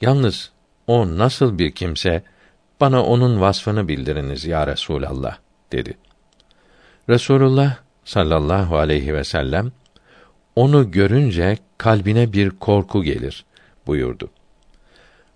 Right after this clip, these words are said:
Abdullah bin Üneys radıyallahu teâlâ anh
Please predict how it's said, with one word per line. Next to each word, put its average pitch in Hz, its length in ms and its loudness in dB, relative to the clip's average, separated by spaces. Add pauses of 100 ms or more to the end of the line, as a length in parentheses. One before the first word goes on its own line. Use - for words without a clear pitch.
(140)
Abdullah 123 560 2
bin 90 160 0
Üneys 78 520 -4 (760)
radıyallahu 95 680 2
teâlâ 85 500 0
anh 101 160 -2